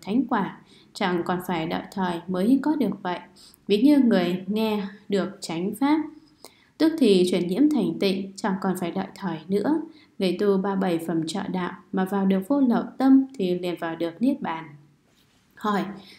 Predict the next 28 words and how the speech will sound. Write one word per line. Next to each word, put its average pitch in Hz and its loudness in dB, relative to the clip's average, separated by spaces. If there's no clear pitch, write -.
trước 233 0
đây 196 2
nói 190 2
chẳng 220 2
có 190 0
đi, 277 6
chẳng 190 -2
có 190 0
đến, 220 2
vô 247 2
khứ, 208 4
vô 262 4
lai, 254 2
sau 214 -2
này 196 2
lại 185 -2
nói 185 0
có 214 0
đến, 208 4
có 269 0
niết 320 2
bàn. 185 0
Đáp, 277 0
dùng 165 -2
thế 196 0
trí 226 2
thì 190 0
nói 170 -2